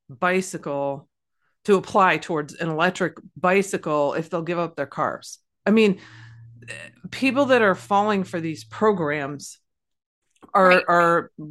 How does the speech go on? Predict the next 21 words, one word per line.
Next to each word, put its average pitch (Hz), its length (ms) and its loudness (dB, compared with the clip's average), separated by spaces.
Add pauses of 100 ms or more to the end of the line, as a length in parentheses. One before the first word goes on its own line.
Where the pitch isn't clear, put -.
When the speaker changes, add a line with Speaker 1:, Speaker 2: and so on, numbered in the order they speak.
(200)
Speaker 1:
bringing, 185 680 2
you 170 160 -4
know, 147 360 -2 (160)
everyone 190 380 2
else 170 220 -2
around 160 260 -2
them 147 220 -8
down, 131 640 -4
because 147 460 -2
this 170 220 -4
is, 147 160 -8
this 202 200 0
is 190 120 -4
the 175 80 -4
game 143 340 -4
right 139 180 -2
here, 113 400 -6
is 151 180 -4
universal 185 640 0
basic 160 420 -6
income, 143 580 -6